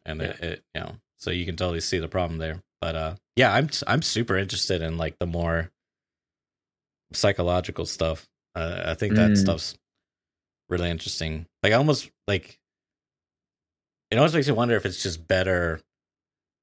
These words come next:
Speaker 1: to, you know, if, like, shadow banning is just a better alternative for, like, everyone involved, you know, 'cause,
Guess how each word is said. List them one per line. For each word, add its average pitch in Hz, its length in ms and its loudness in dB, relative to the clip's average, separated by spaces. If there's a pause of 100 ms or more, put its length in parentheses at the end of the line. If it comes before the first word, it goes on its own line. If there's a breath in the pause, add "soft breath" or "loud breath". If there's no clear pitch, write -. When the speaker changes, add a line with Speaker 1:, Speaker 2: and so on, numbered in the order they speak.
(120)
Speaker 1:
to, 92 680 2 (1120)
you 123 80 2
know, 92 140 0
if, - 120 -6
like, 101 140 4
shadow 107 380 4
banning 104 260 2
is 90 60 -2
just 101 140 -2
a 92 60 0
better 87 320 0
alternative 92 680 -2
for, 92 160 0
like, 92 160 0
everyone 95 380 0
involved, 92 500 -2 (160)
you 101 80 -4
know, 95 220 -6 (720)
'cause, 82 300 -8